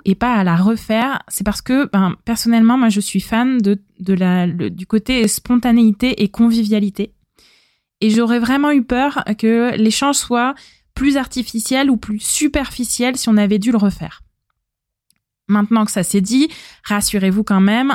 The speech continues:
on entend quand même ce que mon invité dit et c'est quand même l'essentiel. Et justement, en parlant de mon invité,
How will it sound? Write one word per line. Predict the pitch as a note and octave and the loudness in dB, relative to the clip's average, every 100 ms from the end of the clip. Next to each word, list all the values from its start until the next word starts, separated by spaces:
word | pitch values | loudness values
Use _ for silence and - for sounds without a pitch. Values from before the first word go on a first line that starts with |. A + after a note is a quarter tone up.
| - | 0
on | G3 F#3+ | 2 2
entend | F3+ G#3 | 2 0
quand | G3+ A3+ | 0 2
même | A#3+ C4 | 2 0
ce | |
que | - | 0
mon | G3+ G#3 | 2 4
invité | G#3+ G3 - A3+ B3 - _ _ | 4 0 -2 0 0 -4 _ _
dit | F3+ E3+ A3 D4+ - _ _ - | -16 -2 2 2 0 _ _ -4
et | F#3+ | -2
c'est | A#3 | 0
quand | A3 | 2
même | G#3 A3 | 2 2
l'essentiel. | G#3 E3+ - - - _ _ _ _ _ _ _ _ _ _ G3 | 0 -4 -10 -16 -18 _ _ _ _ _ _ _ _ _ _ 0
Et | G#3+ | 2
justement, | E4 C4+ G#3+ D4+ - | 2 2 2 0 -2
en | G3+ | -2
parlant | G3 G3+ F#3+ | 2 2 4
de | |
mon | G3 F#3+ | 4 4
invité, | F3+ F3+ F3+ A3+ | 2 0 -2 -2